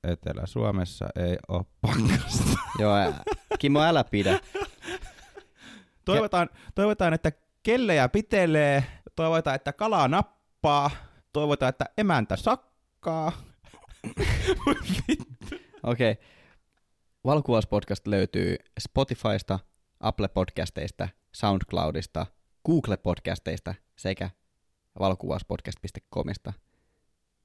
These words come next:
Speaker 2: Käykää kuuntelemassa ja ottakaa meidän Instagrammari kanssa haltuun, et sinne me laitetaan nyt noi Novoflexarilla kuvatut kuvat ja ehkä vähän jotain B T S-kuvia sinne myös.
Speaker 1: B T S-kuvia.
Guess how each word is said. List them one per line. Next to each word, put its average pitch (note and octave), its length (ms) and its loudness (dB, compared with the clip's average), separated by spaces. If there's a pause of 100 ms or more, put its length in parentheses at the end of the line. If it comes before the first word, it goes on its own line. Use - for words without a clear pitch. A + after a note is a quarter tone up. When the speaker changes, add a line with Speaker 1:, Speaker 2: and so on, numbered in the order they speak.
(300)
Speaker 2:
Käykää C3+ 240 -2
kuuntelemassa G2 600 -2
ja G2+ 80 0 (260)
ottakaa G2 340 0
meidän G2+ 300 0 (360)
Instagrammari F#2 720 0
kanssa F#2 420 -4 (120)
haltuun, F#2 420 0
et - 180 -8 (100)
sinne A#2 220 0
me F#2 80 2
laitetaan F#2+ 380 2
nyt F#2 180 -4
noi F#2+ 260 0 (340)
Novoflexarilla F#2+ 920 0 (180)
kuvatut F2 360 -4 (100)
kuvat D#2 360 -4
ja - 120 -6 (300)
ehkä F2+ 220 -4
vähän A2 120 0
jotain F#2+ 240 -2
B F#2+ 40 -4
T F2+ 300 -4
S-kuvia - 480 -10
sinne - 260 -10
myös. A#1 220 -12 (480)
Speaker 1:
B D#2+ 40 -12 (360)
T - 40 -10 (500)
S-kuvia. - 640 -10